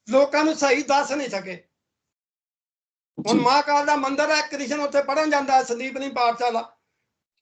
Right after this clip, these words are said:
Speaker 2: ਜੀ।
Speaker 1: ਦੇ ਰਾਜੇ ਦਾ ਪੁੱਤਰ।
Speaker 2: ਜੀ।
Speaker 1: ਸੁਦਾਮਾ ਗਰੀਬ, ਗਰੀਬ ਘਰ ਦਾ,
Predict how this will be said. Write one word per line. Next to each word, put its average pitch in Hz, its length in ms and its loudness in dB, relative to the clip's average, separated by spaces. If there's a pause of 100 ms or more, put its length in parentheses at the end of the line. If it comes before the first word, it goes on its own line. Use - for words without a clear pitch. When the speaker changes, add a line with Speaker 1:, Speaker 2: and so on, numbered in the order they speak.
(640)
Speaker 2:
ਜੀ। - 280 -4 (920)
Speaker 1:
ਦੇ 269 200 6
ਰਾਜੇ 262 360 4
ਦਾ 311 140 4
ਪੁੱਤਰ। 254 460 -6 (1300)
Speaker 2:
ਜੀ। - 240 0 (1300)
Speaker 1:
ਸੁਦਾਮਾ 277 600 2 (240)
ਗਰੀਬ, 302 340 0 (540)
ਗਰੀਬ 330 300 2
ਘਰ 311 240 4
ਦਾ, 226 400 -6